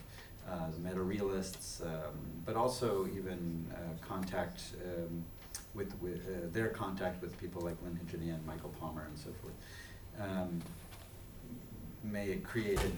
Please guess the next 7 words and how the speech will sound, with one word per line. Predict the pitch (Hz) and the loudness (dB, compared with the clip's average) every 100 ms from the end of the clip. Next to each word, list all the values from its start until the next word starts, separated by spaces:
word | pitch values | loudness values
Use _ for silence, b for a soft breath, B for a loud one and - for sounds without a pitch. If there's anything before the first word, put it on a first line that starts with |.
| 87 | 4
uh, | - 92 85 - | 6 8 6 4
created | 110 101 95 | 4 6 4
some, | - 92 85 | 2 12 12
oh, | - - - - - | 12 12 12 12 10
<laughs> | - - - - - - - - - - - - | 8 8 8 10 10 8 8 8 8 6 4 2
created | - 135 123 117 - | 8 10 12 12 10
some, | 113 | 6